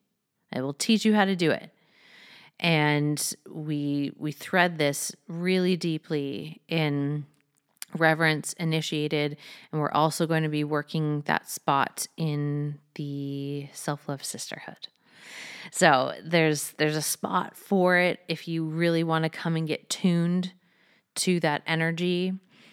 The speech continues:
and activate and turn on that energy within yourself. And I will teach you, I will guide you how to do it.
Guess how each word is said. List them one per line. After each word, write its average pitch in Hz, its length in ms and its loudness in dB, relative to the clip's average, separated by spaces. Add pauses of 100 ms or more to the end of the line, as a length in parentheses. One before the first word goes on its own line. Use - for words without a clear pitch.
(140)
and 147 320 -2
activate 165 480 -2
and 147 160 -4
turn 160 340 -2
on 151 540 -2 (240)
that 151 180 0
energy 147 640 -4 (400)
within 147 360 -4
yourself. - 540 -12 (680)
And 147 120 -2
I 139 80 -2
will 147 100 -2
teach 160 260 -2
you, 175 80 2
I 143 120 -2
will 143 100 -2
guide 143 300 -4
you 160 80 -4
how 156 100 -2
to 151 100 -6
do 151 140 -2
it. - 120 -4